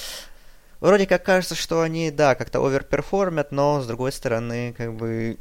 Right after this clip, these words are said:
нет, наверное, ни одного матча, где у-, по-, какие-то супер вопросы оставили,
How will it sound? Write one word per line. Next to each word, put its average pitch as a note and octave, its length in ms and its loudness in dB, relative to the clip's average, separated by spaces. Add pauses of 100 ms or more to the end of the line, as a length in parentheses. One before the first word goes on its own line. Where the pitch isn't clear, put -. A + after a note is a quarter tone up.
(120)
нет, D3+ 500 2 (220)
наверное, A#2 800 0
ни B2 160 -2
одного B2 500 2
матча, A2+ 560 0
где A2 280 -4
у-, A2 100 -2
по-, - 180 -8
какие-то B2+ 480 -2 (300)
супер C3 420 -4
вопросы A2 560 0
оставили, G#2+ 640 -2